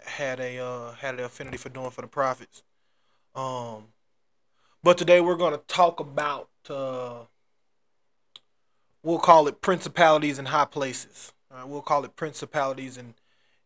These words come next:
in high places. Um,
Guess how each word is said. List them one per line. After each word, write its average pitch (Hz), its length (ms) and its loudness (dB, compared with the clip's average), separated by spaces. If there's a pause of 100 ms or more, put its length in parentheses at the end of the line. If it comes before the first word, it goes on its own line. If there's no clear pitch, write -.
(460)
in 131 100 -12
high 135 240 2
places. 135 640 -6 (1000)
Um, 123 720 -4